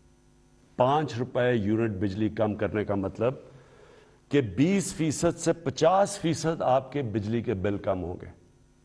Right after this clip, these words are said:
और ये भी हम इसके लिए सब्सिडी और बड़ी मेहनत से और जगह से हमने सब्सिडी निकाली है। और मैं ये सब, क्योंकि सबसे बड़ा मसला लोगों को होता है बिजली, अ, अ, अ,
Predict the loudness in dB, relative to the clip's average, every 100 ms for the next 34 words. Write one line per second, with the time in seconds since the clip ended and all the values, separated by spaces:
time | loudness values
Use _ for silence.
0 | _ _ _ _ _ -20 -20 -2 0 2
1 | 4 4 4 2 2 -2 -4 -6 -6 -4
2 | -6 -6 -8 -4 -4 -4 -10 -20 -20 -16
3 | 2 4 4 0 -14 -20 -20 -10 -10 -8
4 | -8 0 2 4 4 4 2 0 0 2
5 | 2 2 0 0 -2 -4 -4 -4 -6 -8
6 | -6 -6 -6 -6 -8 -12 -20 _ _ _
7 | _ -20 -6 -2 2 2 2 2 2 -2
8 | -8 -8 -8 -4 -2 -2 0 -2 0 0
9 | 0 0 -4 0 0 0 -2 0 -2 0
10 | -2 0 -4 -2 -2 -2 -8 -20 -20 -20
11 | -20 _ -2 0 0 -6 -4 -2 -2 -6
12 | -6